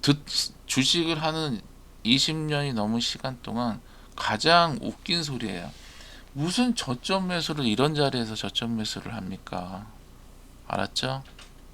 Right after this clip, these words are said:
이런 자리 들어가는 거 아닙니다. 이거는 하나님도 몰라요. 이런 자리 들어가는 거 아닙니다. 자, 이번 영상 여기까지 하겠습니다.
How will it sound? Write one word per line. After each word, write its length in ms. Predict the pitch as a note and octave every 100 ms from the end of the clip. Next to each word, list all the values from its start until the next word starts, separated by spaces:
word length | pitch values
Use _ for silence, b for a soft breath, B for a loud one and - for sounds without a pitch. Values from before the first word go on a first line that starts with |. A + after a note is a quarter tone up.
| -
이런 360 | - G2+ B2+ C3+
자리 240 | A#2+ A2
들어가는 420 | A2 - G#2 A2 A2+
거 80 | G2+
아닙니다. 800 | E2 G2+ A#2 A2 G2 G2+ A#2 B2+ - -
이거는 520 | G#2+ B2 C3 D3+ A2+ B B B -
하나님도 720 | - D#3 E3 D#3+ D#3 C#3 A2
몰라요. 800 | - G2 G#2+ A2 F#2 F#2+ - - - - - - - - -
이런 240 | - A2+
자리 200 | A2+ G#2+
들어가는 380 | - F#2+ F#2 G2+
거 80 | G2+
아닙니다. 760 | E2 F2 F2 - F#2 G#2+ C3+ - B B B B B B B -
자, 300 | - A2 G#2+ - - - -
이번 400 | F#2+ A2 A#2 G#2+
영상 580 | G2+ G2+ A2 A2+ G#2+
여기까지 600 | - F#2+ F#2+ - F#2 - F#2+
하겠습니다. 880 | A2 A2 A2+ - A#2+ - F2 F#2+